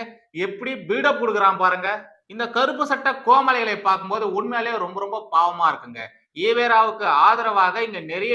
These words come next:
பேர் வருவாங்கன்னு நினைச்சுக்கிட்டு தடல் புடலா ஏகப்பட்ட விஷயங்கள் செய்யலாம் சொல்லிட்டு இறங்குனாங்க. ஆனா பெருசா யாரும் இவங்களுக்கு ஆதரவாக வந்து நிக்கவே இல்ல, யாரும் கண்டுக்கவே இல்ல.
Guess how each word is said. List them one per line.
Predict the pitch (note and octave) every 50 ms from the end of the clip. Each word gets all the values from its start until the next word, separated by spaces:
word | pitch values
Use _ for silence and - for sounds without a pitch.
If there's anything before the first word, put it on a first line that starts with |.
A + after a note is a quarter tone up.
| A#3 A#3
பேர் | - A3+ A3+ G#3
வருவாங்கன்னு | F3 E3 F3 F#3+ F#3+ F#3 F3 E3 E3+ E3 D3+ C3
நினைச்சுக்கிட்டு | C#3 D3+ F#3 F3 - D3+ C#3 C3 _ - F3+ G#3+ A3 G#3+ G#3+
தடல் | F#3 F3+ A3 A#3+ B3 A#3+
புடலா | A3 G3+ G3+ A3+ A#3 G#3+ -
ஏகப்பட்ட | G3+ A3+ A3+ B3 - A3+ G#3+ - F3
விஷயங்கள் | F3 F3+ F3+ G3+ G3+ G3+ F#3 F3
செய்யலாம் | - E3 E3 F3 F3+ F3 D#3+ -
சொல்லிட்டு | D3 C#3 C#3 C#3 - G3+
இறங்குனாங்க. | F#3 D3 C#3 C#3+ D#3 E3 E3 D#3 C3+ B2+ B2+ B2+ D3+ F#3 G#3+ G#3+ - _ _ _ _
ஆனா | - C#3+ D3+ D#3+ D#3+ C#3+ - - -
பெருசா | F#3 A3+ A#3+ A#3 A#3 - A3+ A3+ A3+ G#3 F3 C3+
யாரும் | B2 D3 E3 F3 E3+ E3 E3+ F#3 F3+
இவங்களுக்கு | D#3+ C#3 C#3+ C#3+ C#3+ C3+ C3+ B2+ A#2 A#2+
ஆதரவாக | C#3+ E3 E3+ G3 D3+ C#3 B2 B2 C3+ D#3+ E3
வந்து | C3+ B2 C3 C#3 C#3+
நிக்கவே | C3+ A#2+ A#2+ - - - E3 D#3+ D#3 C#3+
இல்ல, | B2+ A#2+ C#3+ E3 F#3+ - - - _ _
யாரும் | B2 C3 C3+ D3 D#3 E3+ G3 G#3+ G3+ G3+ - -
கண்டுக்கவே | A3+ B3+ C4 B3 B3+ A#3+ A3+ G#3+ G#3 G3+ F3+
இல்ல. | D3+ C3 A#2+